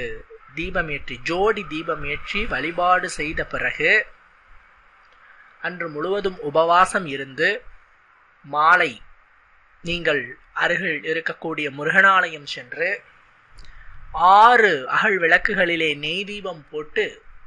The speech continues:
வழிபட்டீர்கள் என்று சொன்னால் வரக்கூடிய வினைகள், வரக்கூடிய பிரச்சனைகள், கஷ்டங்கள் அவை அனைத்தும் வந்த வழியே திரும்பிச் செல்லும். இது சத்தியமான உண்மை.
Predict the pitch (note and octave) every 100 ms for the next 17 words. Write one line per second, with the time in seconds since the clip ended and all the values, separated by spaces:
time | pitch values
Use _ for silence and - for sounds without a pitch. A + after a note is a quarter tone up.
0 | - - B2 C#3 D#3+ E3 F#3+ F3+ G#3 G3+
1 | D3 C#3+ D3 C#3 C3+ B3+ B3+ - - -
2 | - - _ C#3 D#3 F#3 B3 - - B3
3 | A#3+ A#3+ G#3+ D3+ D#3+ F#3+ E3+ A#2+ - D3
4 | E3+ G#3 - A3 G#3+ G3+ F#3 - - -
5 | G3+ E3+ C#3+ B2 D3 - G#3 F#3+ E3+ C3+
6 | C3+ C#3+ - D#3 F3+ G#3+ - E3 C3 -
7 | - D3 F#3+ A3+ G3 D#3+ D3+ D#3 F#3+ -
8 | C#3+ D3+ D3 - - - - - - -
9 | - _ - G3 - E3+ - G3+ F#3 F#3
10 | G#3 A#3 B2 B2+